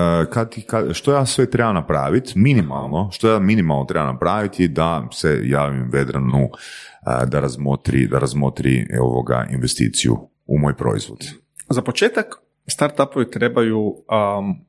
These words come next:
Speaker 2: vidjeti da li im se uopće taj investitor uklapa u ono. Ako, ne znam, recimo, ako se investitor bavi, investira u B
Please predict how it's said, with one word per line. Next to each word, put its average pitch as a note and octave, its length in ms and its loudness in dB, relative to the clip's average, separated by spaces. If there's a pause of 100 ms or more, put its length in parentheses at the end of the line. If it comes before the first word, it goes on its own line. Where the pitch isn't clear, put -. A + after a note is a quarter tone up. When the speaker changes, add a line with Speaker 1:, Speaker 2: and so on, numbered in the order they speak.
(140)
Speaker 2:
vidjeti C3 480 2
da A2 160 2
li D3 100 2
im C3 60 -4
se - 160 -4
uopće A#2 360 2
taj A2 180 2
investitor G#2+ 640 -2 (160)
uklapa A#2 560 0
u - 180 -8 (360)
ono. F#2 200 -2 (120)
Ako, C3+ 400 -2
ne A2 180 -2
znam, A2 320 -10
recimo, A#2 520 2
ako C3 360 0
se - 180 -4
investitor A#2+ 600 0
bavi, G#2 640 -2
investira A2+ 460 0
u A2 180 -4
B A2+ 180 -2